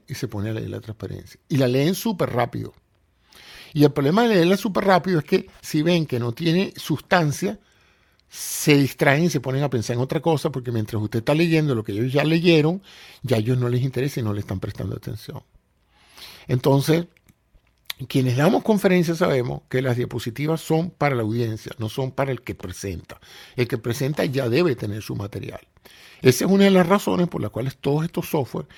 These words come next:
tienen dos cosas. Tienen la imagen que se proyecta, que se, que es la que se le da al público, a la audiencia,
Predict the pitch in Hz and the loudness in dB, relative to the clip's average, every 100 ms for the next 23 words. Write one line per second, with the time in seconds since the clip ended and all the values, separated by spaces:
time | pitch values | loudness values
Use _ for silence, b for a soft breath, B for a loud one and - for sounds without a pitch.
0 | B B _ 143 139 139 143 - - 135 | B B _ 0 2 2 0 -2 -2 -2
1 | - - b b b _ 139 127 139 120 | -4 -20 b b b _ -2 0 0 -2
2 | 127 165 185 185 - 147 147 160 143 - | -4 -4 -4 -6 -10 -8 -2 -2 -2 -6
3 | 180 - _ - 120 92 110 135 147 139 | -18 -18 _ -12 -10 -4 -4 -2 -4 -6
4 | 113 120 127 165 135 117 117 120 170 175 | -4 -6 -4 -4 -2 -4 -2 -2 0 0
5 | 135 143 | -2 -8